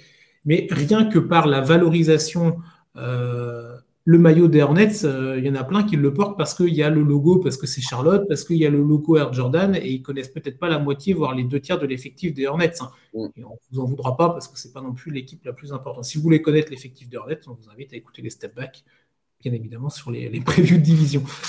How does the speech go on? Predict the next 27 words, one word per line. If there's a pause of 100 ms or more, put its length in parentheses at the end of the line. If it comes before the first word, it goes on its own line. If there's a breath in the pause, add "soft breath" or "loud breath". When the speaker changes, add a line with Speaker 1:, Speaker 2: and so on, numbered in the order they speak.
Speaker 1:
Mais,
euh, (800 loud breath)
non,
mais
voilà,
il
y
a
tout
le
business,
moi,
qui
m'a,
qui
m'a
aussi
intéressé
sur
Jordan.
Tu
l'as
dit
tout
à
l'heure,
euh,